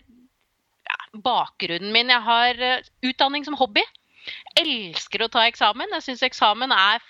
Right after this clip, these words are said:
fantastisk oppfinnelse. For eksamen er rett og slett en hel dag midt i uka, hvor du kan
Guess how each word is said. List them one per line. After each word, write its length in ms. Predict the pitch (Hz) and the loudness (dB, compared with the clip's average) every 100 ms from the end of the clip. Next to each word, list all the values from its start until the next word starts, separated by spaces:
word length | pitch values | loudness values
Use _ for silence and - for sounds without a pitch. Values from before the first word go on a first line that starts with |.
| - | -6
fantastisk 1040 | 254 269 _ - - - - - 269 - | -6 -6 _ -10 -6 -8 -8 -4 -4 0
oppfinnelse. 480 | 262 - 190 202 381 480 - - - - - - - | 0 0 -6 0 2 2 -2 -20 -18 -16 -16 -18 0
For 140 | 285 302 | 4 4
eksamen 500 | - 277 226 285 381 | 2 2 2 0 2
er 160 | 294 | 2
rett 100 | 285 | 2
og 60 | 269 | -2
slett 140 | 302 | -4
en 180 | - - | -6 -2
hel 320 | 294 320 359 | 0 0 0
dag 300 | 262 269 359 269 | 2 2 2 -4
midt 340 | 262 - - | -6 -6 -4
i 60 | 339 | -2
uka, 220 | 277 294 415 | 0 2 2
hvor 120 | 294 | 0
du 60 | 277 | -2
kan 140 | 320 | -4